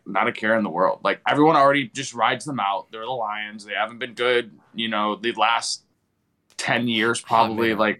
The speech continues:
Speaker 1: <laughs>
Speaker 2: Hot minute.
Speaker 1: it's been forever since the Lions have been good, right? So, again, they're just playing with, like,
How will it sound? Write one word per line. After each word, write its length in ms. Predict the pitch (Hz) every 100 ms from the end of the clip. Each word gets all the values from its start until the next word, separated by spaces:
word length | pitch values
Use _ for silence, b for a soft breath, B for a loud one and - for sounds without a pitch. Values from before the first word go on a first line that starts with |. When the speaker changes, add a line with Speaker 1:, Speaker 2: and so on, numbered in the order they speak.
| 117
Speaker 1:
<laughs> 80 | -
Speaker 2:
Hot 360 | 107 95 87
minute. 100 | 98 156
Speaker 1:
it's 100 | 131
been 180 | 160
forever 460 | 139 143 127 120 110
since 240 | 120 107
the 40 | 120
Lions 300 | 113 107 107
have 100 | 104
been 120 | 104
good, 220 | 101 92 - b b
right? 300 | 113 123 - _ -
So, 160 | - 123
again, 220 | 147 117
they're 100 | 113
just 200 | - -
playing 260 | 110 127
with, 160 | 104 -
like, 260 | 101 92